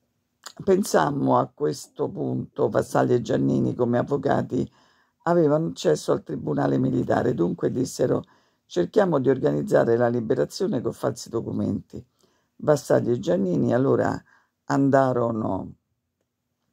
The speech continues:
al tribunale militare e, dunque, dissero: "Cerchiamo di organizzarci bene". Con falsi documenti, Vassalli e Giannini andarono al tribunale militare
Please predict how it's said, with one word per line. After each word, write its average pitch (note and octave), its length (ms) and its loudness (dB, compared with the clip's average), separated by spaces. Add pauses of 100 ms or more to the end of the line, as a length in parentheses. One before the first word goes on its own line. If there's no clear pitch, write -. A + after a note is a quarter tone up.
(640)
al C3 100 4
tribunale C3 500 2
militare B2 840 0 (1300)
e, C#3 560 0 (140)
dunque, E3+ 520 0
dissero: D3 460 0
"Cerchiamo F#3+ 560 0
di C3 140 0
organizzarci C3 760 0
bene". A#2+ 600 0 (420)
Con E3 160 -6
falsi D3+ 320 0
documenti, F#3 720 0
Vassalli C3 400 2
e E3 60 -2
Giannini D3 500 0
andarono A#2+ 560 0
al - 100 -4
tribunale A#2 560 -4
militare B2 580 -2